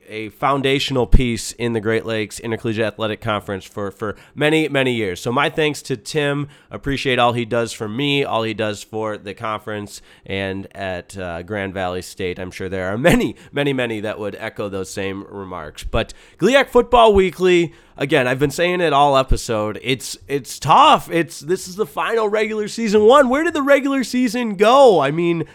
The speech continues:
I don't know. I'm probably going to figure out a way to just, um, record myself screaming into a microphone about gliac football, um, even,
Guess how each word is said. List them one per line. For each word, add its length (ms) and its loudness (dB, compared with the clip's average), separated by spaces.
I 140 6
don't 260 4
know. 520 0
I'm 160 0
probably 460 4
going 300 -2
to 420 -4
figure 280 -6
out 120 0
a 60 0
way 220 2
to 140 -6
just, 420 -6
um, 440 -4
record 480 0
myself 640 -6
screaming 420 -8
into 240 -2
a 40 -4
microphone 800 -6
about 360 -8
gliac 320 -6
football, 680 -8
um, 460 -8
even, 480 -2